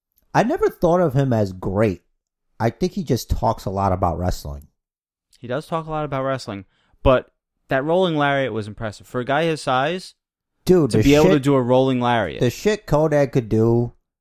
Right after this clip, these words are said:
Speaker 1: and, like, from what I could recall of matches I've seen of his, like, he gets the psychology part
Speaker 2: Yeah.
Speaker 1: of wrestling. After
Speaker 2: Mm-hmm.
Speaker 1: I read that book, I'm not an expert on psychology.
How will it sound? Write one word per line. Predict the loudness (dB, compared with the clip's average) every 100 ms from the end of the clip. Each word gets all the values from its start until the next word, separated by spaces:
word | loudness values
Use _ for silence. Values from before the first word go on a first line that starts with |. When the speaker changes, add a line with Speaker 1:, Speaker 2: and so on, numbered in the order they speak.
| _ _ _ _ -2
Speaker 1:
and, | 0 0 0
like, | 2 2 0 -4 -16 _ _ _ _ _ _ _ _ _ _ _ _
from | -4 2
what | 4 4
I | 2
could | 0 0
recall | 0 2 2 4 4 2
of | 0
matches | 0 2 2 2
I've | 0 0
seen | -2 0
of | 0 2
his, | 2 2 -2
like, | -4 -4
he | -6 -6
gets | -4 0 0 -2 -12
the | -8 -4
psychology | -2 -2 -2 -4 -2 -4 -4
part | 0 0 -2 -6
Speaker 2:
Yeah. | -4 -4 -4
Speaker 1:
of | -6 -2
wrestling. | 0 0 0 0 2
After | 2 2
Speaker 2:
Mm-hmm. | 0
Speaker 1:
I |
read | 2 0 -2
that | -4 -4
book, | -4
I'm | -4 -2
not | -2
an | -4
expert | -4 -4 -4
on | -4
psychology. | -6 -4 -2 -2 -4